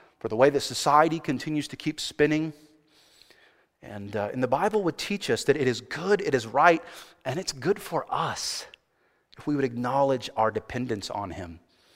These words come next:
Because there is, there's something in us that needs that. We were designed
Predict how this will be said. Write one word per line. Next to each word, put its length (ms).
Because 280
there 200
is, 400
there's 160
something 360
in 140
us 280
that 220
needs 500
that. 340
We 160
were 180
designed 1080